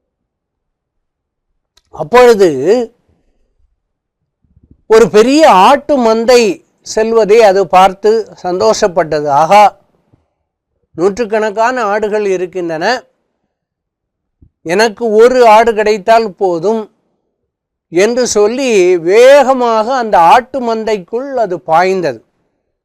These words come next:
பாய்ந்த வேகத்தில் அதனுடைய வயிற்றில் அடிபட்டதோ என்னமோ தெரியவில்லை, அது அப்படியே குட்டியை ஈந்து விட்டு இறந்து போய்விட்டது.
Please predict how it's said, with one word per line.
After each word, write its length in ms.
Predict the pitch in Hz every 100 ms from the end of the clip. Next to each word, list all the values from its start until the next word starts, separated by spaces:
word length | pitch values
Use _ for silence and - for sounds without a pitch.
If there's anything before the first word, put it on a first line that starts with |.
| _ _ _ _ _ _ _ _ _
பாய்ந்த 640 | 180 196 285 320 302 302
வேகத்தில் 680 | 240 247 254 240 185 226 285
அதனுடைய 600 | 285 226 220 214 196 196
வயிற்றில் 640 | 185 214 277 226 262 269 262
அடிபட்டதோ 840 | 208 226 214 190 220 208 254 240
என்னமோ 400 | 214 208 220 233
தெரியவில்லை, 880 | - 196 202 190 165 160 233 262 _ _ _ _ _ _ _ _ _ _ _ _ _ _ _ _ _ _
அது 280 | - 190 220
அப்படியே 600 | 196 - 254 262 262 285
குட்டியை 640 | 285 - 226 - 285 294
ஈந்து 540 | 262 214 240 285 269 247
விட்டு 540 | 220 202 294 240 180
இறந்து 400 | 185 202 240 240
போய்விட்டது. 600 | 180 185 175 151 123 110